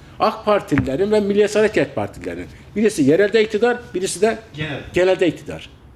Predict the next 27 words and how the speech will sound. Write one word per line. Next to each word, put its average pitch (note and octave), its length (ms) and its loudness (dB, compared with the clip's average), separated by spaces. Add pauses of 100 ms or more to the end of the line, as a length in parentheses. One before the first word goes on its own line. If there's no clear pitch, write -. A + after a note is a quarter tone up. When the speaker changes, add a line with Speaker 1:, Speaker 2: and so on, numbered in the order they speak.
(840)
Speaker 1:
Birisi G#3+ 300 2
genel G#3 280 4
iktidarın E3+ 500 2
bütün G3+ 240 2
nimetlerini F3 520 2
sonuna D#3+ 320 4
kadar B2 240 0
faydalanıyor, G#3+ 680 2
birisi G3 180 -4
de G3+ 80 4
yerel G3 220 4
iktidarın. D#2 420 -4 (800)
Ama D#3+ 200 0
dönüp G3+ 220 2
şehirdeki E3+ 460 2
spor D#3+ 360 0
ve D#3+ 80 4
sporcularla D#3+ 600 2
alakalı D3+ 320 2
bir G3+ 40 -6
gayret G#3+ 280 4
etmiyorsunuz. F2+ 500 -4 (440)
Tek A3+ 240 0
bir G3 200 -2 (440)
kulübünüz D3 440 2
var, C#3 120 0
Karsspor. G3 500 0